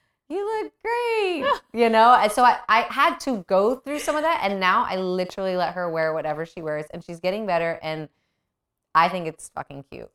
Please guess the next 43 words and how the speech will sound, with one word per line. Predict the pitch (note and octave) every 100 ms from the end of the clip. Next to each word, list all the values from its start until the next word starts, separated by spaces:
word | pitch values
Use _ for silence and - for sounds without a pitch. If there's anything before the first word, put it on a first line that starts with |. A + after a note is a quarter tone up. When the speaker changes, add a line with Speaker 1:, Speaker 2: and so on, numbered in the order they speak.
| -
Speaker 1:
I |
Speaker 2:
Jack | G#3+ F#3 G#3+
Speaker 1:
think | E3+
it's | -
cute. | E3+ G#3+
Speaker 2:
is | A3
Speaker 1:
She's | G3
Speaker 2:
really | G3
Speaker 1:
gonna | G3 A#3 B3
Speaker 2:
big | B3+
into | E4+
Speaker 1:
be, |
Speaker 2:
wearing | F#3+ F#3 F#3+ -
Speaker 1:
she's | F3+
Speaker 2:
things. | G3 -
Speaker 1:
gonna | G3+ A3
be | F#3
an | F3+
expressive | F3+ - - D#3+ - E3 _ _ -
person | E3 -
Speaker 2:
Yeah. | G3
Speaker 1:
through | -
that, | C#3+ C#3+
and | D#3
I | D#3
think | F3 F3
that's | F3 -
a |
great | F3 D3 -
way | C#3+
to | C3+
express | - - D3+ _
yourself. | - - C5+
Speaker 2:
Yeah. | -
Speaker 1:
I |
don't | C#3+ -
think | D3
there | D3
should | -
be | C#3+ C3+ _ _ _ _ _ _ -
any | D#3+ D#3+
reason | D#3 D3+ D3+ D3
why. | C#3 C3+ C3+